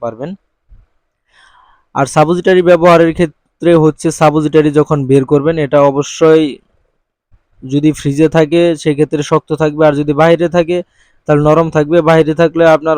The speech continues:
অবশ্যই ফ্রিজে রেখে তারপরে কিন্তু এটি ব্যবহার করতে হবে শক্ত অবস্থায়, না হলে কিন্তু দিতে পারবেন না, সাপোজিটরিটি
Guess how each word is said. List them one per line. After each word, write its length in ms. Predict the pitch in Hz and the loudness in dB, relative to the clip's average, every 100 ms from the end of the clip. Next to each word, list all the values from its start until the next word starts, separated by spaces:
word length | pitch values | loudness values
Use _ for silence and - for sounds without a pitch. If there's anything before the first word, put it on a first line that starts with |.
| 151 | 0
অবশ্যই 320 | 147 - 165 - | -2 -4 -6 -6
ফ্রিজে 360 | 139 143 156 147 | -6 -2 -2 0
রেখে 240 | 156 - 160 151 | -2 -2 -2 0
তারপরে 300 | 135 139 139 139 | -2 -2 -6 -6
কিন্তু 140 | 135 | -8
এটি 140 | 143 135 | -6 -4
ব্যবহার 240 | 131 131 127 | -4 -4 -8
করতে 260 | 127 - 131 | -12 -12 -10
হবে 180 | 131 160 - | -8 -8 -6
শক্ত 220 | 147 - 135 | -8 -6 -6
অবস্থায়, 400 | 131 131 - 175 277 _ _ _ _ _ _ _ _ | -6 -6 -4 -4 -4 _ _ _ _ _ _ _ _
না 140 | 131 143 | -4 0
হলে 160 | 151 151 | 2 2
কিন্তু 280 | 147 147 156 147 135 | 0 -2 0 0 -2
দিতে 240 | 143 147 | -2 0
পারবেন 320 | 151 151 131 139 | 2 0 0 -4
না, 60 | 165 170 | -6 -4
সাপোজিটরিটি 540 | 147 131 135 143 143 | -6 -4 -2 -2 -2